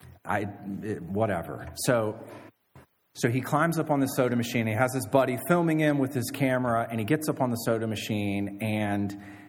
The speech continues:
it's like there's concrete underneath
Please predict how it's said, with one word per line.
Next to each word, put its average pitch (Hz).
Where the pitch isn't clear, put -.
it's 135
like -
there's 120
concrete 147
underneath 120